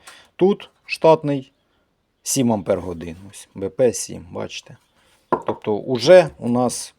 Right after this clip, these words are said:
на беушних акумуляторах получається отака ємність. М, якщо, наприклад, взяти нові банки, то в нових банках, там,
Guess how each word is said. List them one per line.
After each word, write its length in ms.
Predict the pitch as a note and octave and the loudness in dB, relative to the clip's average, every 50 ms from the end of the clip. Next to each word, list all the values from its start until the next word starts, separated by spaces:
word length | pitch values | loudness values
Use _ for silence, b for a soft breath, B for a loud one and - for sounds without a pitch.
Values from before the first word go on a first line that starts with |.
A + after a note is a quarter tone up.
| _ - | _ -6
на 120 | A2+ B2 | -4 -2
беушних 540 | A2+ A2 A#2+ A2+ A2 G2+ - - G2+ - - | 0 2 0 0 0 -2 -6 -8 -10 -10 -10
акумуляторах 920 | F#2+ - A2 G#2+ A2 A#2+ C3+ D3 C#3+ - - G2+ G2 F#2+ - - _ _ b b b b b b b _ | -12 -8 -8 -6 -4 -2 -2 -2 -2 -2 -4 -6 -6 -6 -10 -12 _ _ b b b b b b b _
получається 540 | - G2 G2 F#2+ - A#2 A2+ G#2 - - F#2 | -18 -16 -14 -8 -4 -2 -2 -2 -2 -4 -8
отака 320 | F2 - F2 - - F#2 | -6 -8 -8 -4 -4 -4
ємність. 560 | E2+ E2+ F2+ F2+ F2+ F2+ F2+ - - - _ b b b b b b b b - | -4 -4 -8 -12 -14 -16 -18 -20 -20 -20 _ b b b b b b b b -12
М, 520 | A2+ A2 G#2+ G#2+ G#2 G#2 G#2+ A2 A2 A#2 B2 | -10 -8 -6 -6 -6 -6 -6 -6 -4 0 2
якщо, 300 | D3+ D#3 D#3+ - F3+ E3 | 0 0 2 2 0 0
наприклад, 580 | C#3+ E3 D#3+ D3+ - D#3 D#3 - D#3+ D#3+ D3 | 0 2 -2 0 0 0 0 4 4 4 4
взяти 340 | C3 B2+ D#3+ D3+ D3 - D#3+ | 4 6 4 4 4 4 0
нові 500 | D#3+ F3 F#3+ F#3+ F3+ D3 A#2 A2+ G#2+ G2+ F#2+ - - - | 0 2 4 4 4 4 4 2 -4 -6 -8 -14 -20 -12
банки, 480 | A2 G2 A2 G#2 F#2+ F#2+ F2+ - G2 F2+ | -4 0 0 0 0 -2 -8 -10 -12 -10
то 260 | - - A#2 A2+ A2 | -4 -2 0 0 0
в 120 | G#2 A2 | 0 -2
нових 300 | C#3+ D#3 C#3+ B2 A#2+ A2 | -4 -2 0 0 -2 0
банках, 440 | A#2+ D3+ D#3+ D3+ B2+ - - G2 - | 0 0 0 0 -2 -6 -8 -10 -10
там, 240 | - - F#2+ F#2+ | -10 -12 -12 -12